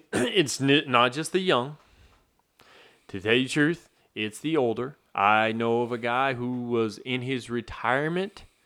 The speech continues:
He was, uh, we have, we have what we, uh, we call a transition leave, a vacation for those of you listening.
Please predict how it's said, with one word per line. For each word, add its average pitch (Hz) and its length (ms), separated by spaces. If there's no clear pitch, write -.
He 117 160
was, 117 240
uh, 101 480
we 104 120
have, 104 120
we 107 140
have 107 100
what 107 260
we, 117 140
uh, 104 120
we 107 180
call 104 220
a 92 40
transition 107 680
leave, 123 440
a 92 80
vacation 123 680
for 117 100
those 101 220
of 92 40
you 92 140
listening. 160 500